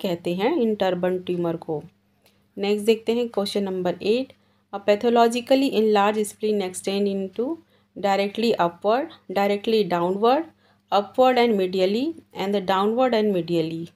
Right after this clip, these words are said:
तो राइट आंसर क्या आएगा, ऑप्शन डी,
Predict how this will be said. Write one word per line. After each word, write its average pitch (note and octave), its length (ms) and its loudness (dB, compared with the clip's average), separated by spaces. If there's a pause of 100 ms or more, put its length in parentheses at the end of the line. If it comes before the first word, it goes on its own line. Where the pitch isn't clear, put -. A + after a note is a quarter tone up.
(180)
तो F#3+ 80 -6
राइट F#3 320 -2
आंसर G3 360 0
क्या G3+ 100 0
आएगा, A3 240 0
ऑप्शन A#3+ 420 -2 (480)
डी, F3+ 240 -4